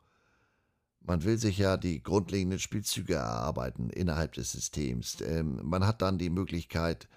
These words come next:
Timing, Rhythmus in allen Bereichen zu verbessern. Passroute, Snap, äh, wenn da irgendwelche Motions sind und, und, und. Und dazu gehört eben, wie gesagt, alles. Ähm,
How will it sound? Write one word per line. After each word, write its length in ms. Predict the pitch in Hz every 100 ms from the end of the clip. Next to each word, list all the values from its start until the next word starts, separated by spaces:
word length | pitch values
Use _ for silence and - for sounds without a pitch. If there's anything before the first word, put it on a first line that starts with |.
| - _ _ _
Timing, 580 | - 101 101 90 76 53
Rhythmus 640 | 82 104 98 90 73 -
in 140 | 80
allen 320 | 65 92 101 90
Bereichen 520 | 85 80 85 76 60
zu 120 | -
verbessern. 560 | - 71 - 67 65 67
Passroute, 640 | - 92 - 82 62 - 52
Snap, 540 | - - 78 82 - - - - _ _ -
äh, 40 | - 62 50 - - - -
wenn 140 | 95
da 100 | 82
irgendwelche 360 | - 85 78 78
Motions 560 | 76 80 82 67 65 -
sind 300 | 78 67 -
und, 180 | 113
und, 180 | - 76
und. 300 | - 65 - - _ _ _ _ _ _ _ _ _
Und 100 | -
dazu 220 | 110 -
gehört 260 | 95 104 -
eben, 340 | 92 78 - -
wie 80 | 67
gesagt, 360 | 69 - -
alles. 460 | 71 71 55 - -
Ähm, 480 | - 73 73 76 71